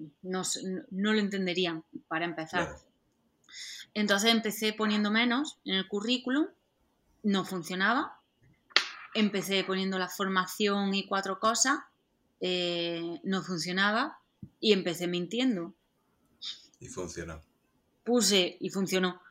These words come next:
Speaker 1: puse licenciada en arte dramático, ¿sabes? Como diciendo, "Tengo una carrera", que es licenciada y máster, pero bueno, yo puse licenciada.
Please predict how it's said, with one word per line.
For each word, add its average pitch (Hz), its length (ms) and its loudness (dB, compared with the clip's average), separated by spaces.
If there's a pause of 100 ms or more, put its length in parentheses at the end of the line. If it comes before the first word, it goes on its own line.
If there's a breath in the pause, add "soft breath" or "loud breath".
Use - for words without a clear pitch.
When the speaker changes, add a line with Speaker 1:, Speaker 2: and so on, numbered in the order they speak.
(140 loud breath)
Speaker 1:
puse 202 300 4
licenciada 190 580 2
en 226 80 2
arte 226 200 -2
dramático, 269 640 0 (440)
¿sabes? 202 240 -4
Como 190 180 -4
diciendo, 170 340 -4
"Tengo 180 160 -4
una 180 140 -2
carrera", 202 460 -4 (880 soft breath)
que 202 100 2
es 196 40 4
licenciada 190 480 2
y 220 60 8
máster, 190 580 2
pero 160 160 -6
bueno, 160 240 0
yo 165 100 0 (160)
puse 175 220 -8
licenciada. 180 720 -8